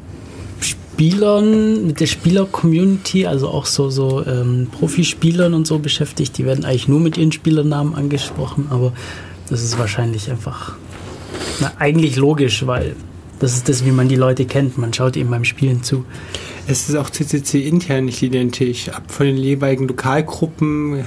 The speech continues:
Speaker 2: verwenden einige die echten Namen, andere verwenden einen
Speaker 1: Nein, das
Speaker 2: selbstgewählten
Speaker 1: ist ja
Speaker 2: Namen.
Speaker 1: selbst in der Gruppe, äh, unterschiedlich. Ja.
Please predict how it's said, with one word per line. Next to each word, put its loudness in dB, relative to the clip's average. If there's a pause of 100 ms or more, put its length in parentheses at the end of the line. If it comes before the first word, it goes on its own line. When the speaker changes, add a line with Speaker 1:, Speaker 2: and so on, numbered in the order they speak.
Speaker 2:
verwenden 2
einige 2
die 0
echten -2
Namen, 0
andere 2
verwenden 0
einen 2
Speaker 1:
Nein, 2
das -4
Speaker 2:
selbstgewählten 4
Speaker 1:
ist 4
ja 2
Speaker 2:
Namen. 4
Speaker 1:
selbst 2
in 4
der 2
Gruppe, -4
äh, -6
unterschiedlich. -4 (1500)
Ja. -2